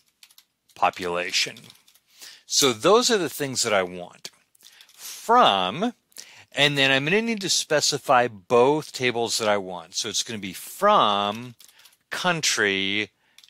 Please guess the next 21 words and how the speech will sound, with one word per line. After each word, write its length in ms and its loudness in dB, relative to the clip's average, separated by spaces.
and 1200 2
city. 640 -2
So 240 -6
the 80 -14
country 340 -2
table 520 -2
and 600 0
the 80 -12
city 260 -6
table. 400 -8
Now 180 4
I 120 0
need 480 -2
to 160 -2
identify 880 2
how 560 2
those 420 -4
are 120 -4
going 320 -10
to 140 -8
be 440 -14